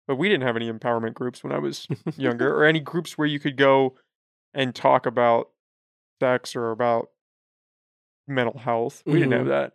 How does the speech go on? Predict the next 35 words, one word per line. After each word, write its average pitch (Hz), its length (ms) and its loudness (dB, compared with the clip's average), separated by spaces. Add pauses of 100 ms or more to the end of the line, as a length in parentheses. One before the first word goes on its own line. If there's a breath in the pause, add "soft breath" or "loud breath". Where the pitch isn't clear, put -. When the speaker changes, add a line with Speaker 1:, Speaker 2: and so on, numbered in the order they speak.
(120)
Speaker 1:
I 151 60 2
guess 202 180 6
you 185 80 6
had 143 100 6
the - 60 -8
counselor, 131 680 0 (280)
maybe 139 240 2
when 120 120 -2
you 120 60 -2
were 117 60 -2
in 117 60 -2
high 131 120 2
school. 120 540 -2
Speaker 2:
Maybe, 147 600 4
yeah. 139 320 6
Speaker 1:
Yeah. 131 60 6
Speaker 2:
And 160 140 4
also 175 300 4
the 143 180 0
counselors, 135 720 -4
like, 131 180 -8 (720)
are 151 100 2
usually 143 340 0
academic, 123 720 -2 (300)
right? 127 260 -2
When 131 140 -2
you 131 80 4
Speaker 1:
Yeah, 147 80 12
Speaker 2:
get 127 80 8
to - 60 2
Speaker 1:
they're 143 80 8
Speaker 2:
high 123 40 2
Speaker 1:
not, 123 180 6
Speaker 2:
school. 113 260 -8
Speaker 1:
yeah, 147 360 2